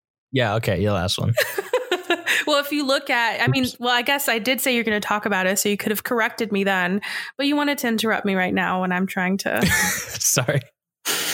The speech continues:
Speaker 2: brag about my,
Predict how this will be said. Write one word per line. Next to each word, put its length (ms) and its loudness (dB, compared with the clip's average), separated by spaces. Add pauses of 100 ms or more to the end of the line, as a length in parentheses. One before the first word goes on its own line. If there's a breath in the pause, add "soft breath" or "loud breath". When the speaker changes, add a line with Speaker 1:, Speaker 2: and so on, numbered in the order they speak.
(1500 loud breath)
Speaker 2:
brag 360 0
about 260 0
my, 380 2